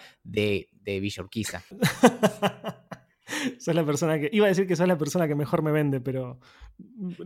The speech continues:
Speaker 2: lo
Speaker 1: han
Speaker 2: re-,
Speaker 1: dicho que
Speaker 2: no
Speaker 1: los
Speaker 2: lo digo.
Speaker 1: otros po-, newsletters de tecnología de Villa Urquiza no están tan buenos ni le ponen tanta, tanta cabeza, tanta crítica, tan, ah, eso, eso que no se puede comprar, no se puede reemplazar.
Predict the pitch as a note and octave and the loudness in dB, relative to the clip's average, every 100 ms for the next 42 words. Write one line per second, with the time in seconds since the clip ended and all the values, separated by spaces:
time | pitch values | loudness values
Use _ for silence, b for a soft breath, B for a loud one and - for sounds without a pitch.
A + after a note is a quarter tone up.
0 | E3 C#3+ C3+ F#3 F#3 D#3 D3+ C#3 C3+ D3+ | 4 4 4 2 4 4 6 6 4 2
1 | C3+ - - B2 A#2+ C3+ C#3 C#3 C3+ A#2 | 0 -10 -10 -6 -2 0 2 2 2 0
2 | A2+ G#2+ C#3+ C3+ A#2+ G#2+ C3+ D3 C3+ B2+ | -2 -2 0 0 0 -4 -4 -2 -2 -2
3 | C#3+ D3 C3 A#2+ A2+ A2+ A#2 A#2 C3 C3 | -2 -2 -6 -8 -6 -4 -2 -2 -2 -2
4 | A2+ G#2+ A#2 A#2+ A#2 - B2+ C3 B2 A2+ | -4 -6 -4 -4 -6 -6 -2 2 2 0
5 | - C3+ C3 A2+ A#2 B2 C#3 D3 C3+ - | -6 -6 -4 -4 -6 -6 -6 -4 -4 -6
6 | - D3 C#3 A2+ G2 C3 C3+ C3+ B B | -6 -6 -6 -6 -6 -6 -6 -8 B B
7 | B B B - A#2 A2 G#2+ B2+ C#3+ D#3 | B B B -8 -4 -4 -4 -4 -6 -2
8 | D#3 C3 C3 D#3 D3+ C#3 D3 C3+ B2+ A#2 | -2 0 -2 -2 -2 0 2 2 -2 -4
9 | B2 G#2+ A2 A#2+ A#2+ A2+ G#2+ F#2+ F#2+ F2+ | -2 -2 -2 -6 -4 -6 -4 -8 -10 -12
10 | - F#2+ | -10 -12